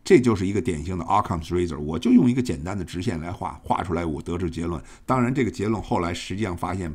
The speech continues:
不完全准确，因为后来的测试发现，实际上这个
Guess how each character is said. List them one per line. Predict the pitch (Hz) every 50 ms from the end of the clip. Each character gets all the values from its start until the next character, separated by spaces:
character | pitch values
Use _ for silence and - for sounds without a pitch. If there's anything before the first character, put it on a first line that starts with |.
| - -
不 | 127 110 87 78
完 | 80 78 92 127 147
全 | 117 101 104
准 | 107 92 73 65
确， | 71 87 85 71 - - - - - - -
因 | - 110 101
为 | 101 101
后 | - - 147 123
来 | 98 87 92
的 | 104 95
测 | - - - 98 90
试 | - 101 80
发 | - 95 95
现， | 92 92 82 76
实 | - - - 85
际 | 90 101
上 | 98 87 82 82
这 | - 90
个 | 80 80 64 -